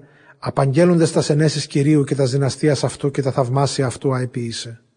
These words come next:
Και ανέστησε μαρτύριον εν Ιακώβ και νόμο έθετο εν Ισραήλ, όσα ενετήλατο της πατράς εν ημών του γνωρίσε αυτά τη εις αυτόν, όπως αν γνώ γενεά ετέρα, οι ιοί τεχθισόμενοι,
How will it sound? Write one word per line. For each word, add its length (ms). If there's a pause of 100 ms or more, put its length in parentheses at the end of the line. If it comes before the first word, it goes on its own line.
(800)
Και 120
ανέστησε 440
μαρτύριον 520
εν 140
Ιακώβ 440
και 160
νόμο 320
έθετο 300
εν 80
Ισραήλ, 520 (440)
όσα 280
ενετήλατο 540
της 140
πατράς 420
εν 80
ημών 300
του 100
γνωρίσε 460
αυτά 260
τη 180 (120)
εις 300
αυτόν, 500 (520)
όπως 360
αν 100
γνώ 260
γενεά 360
ετέρα, 600 (440)
οι 140
ιοί 220
τεχθισόμενοι, 920